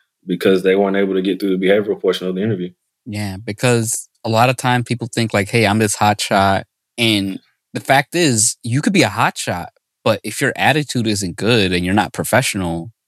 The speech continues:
Speaker 2: it doesn't matter how good you are. As
Speaker 1: Right.
Speaker 2: people know, toxic people, they just bring down whole teams.
Speaker 1: I wouldn't say it's that type of, that,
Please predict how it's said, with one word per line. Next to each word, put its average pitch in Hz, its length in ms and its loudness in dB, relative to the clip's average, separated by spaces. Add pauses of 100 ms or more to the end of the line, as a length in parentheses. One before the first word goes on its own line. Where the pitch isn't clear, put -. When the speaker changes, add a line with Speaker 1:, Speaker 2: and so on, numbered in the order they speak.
(340)
Speaker 2:
it 117 60 -8
doesn't 120 160 2
matter 101 160 2
how 104 480 0 (120)
good 98 160 -6
you 95 180 -2
are. 101 480 0 (500)
As 95 220 -6
Speaker 1:
Right. 82 200 -4 (300)
Speaker 2:
people 104 240 -8
know, 113 260 0
toxic - 420 -2
people, 101 340 -4
they 90 140 -2
just 95 220 -2
bring 101 180 0
down 92 180 2
whole 92 240 0
teams. - 560 -2 (300)
Speaker 1:
I 120 120 0
wouldn't 202 320 4
say 131 480 0
it's 117 260 -12
that 120 280 0
type 107 300 -4
of, 90 160 -14 (320)
that, 107 200 0